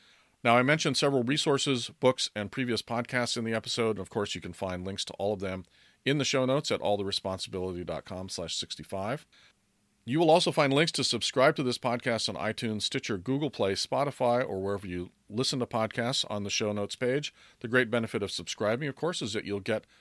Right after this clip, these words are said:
new episodes automatically when I release them, which is roughly once a week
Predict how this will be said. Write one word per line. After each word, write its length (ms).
new 160
episodes 400
automatically 600
when 160
I 20
release 380
them, 160
which 160
is 180
roughly 480
once 180
a 40
week 320